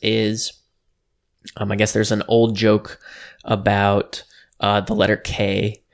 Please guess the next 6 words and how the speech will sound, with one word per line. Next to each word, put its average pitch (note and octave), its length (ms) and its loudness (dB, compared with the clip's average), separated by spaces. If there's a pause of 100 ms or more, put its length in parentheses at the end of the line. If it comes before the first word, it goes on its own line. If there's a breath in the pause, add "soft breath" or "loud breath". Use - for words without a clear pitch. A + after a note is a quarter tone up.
(360 soft breath)
being G#2 260 -4
funny. - 460 -4 (460 soft breath)
Um, F#2 340 -6
so F#2+ 460 0
there's F#2+ 280 -2
a, F#2+ 380 0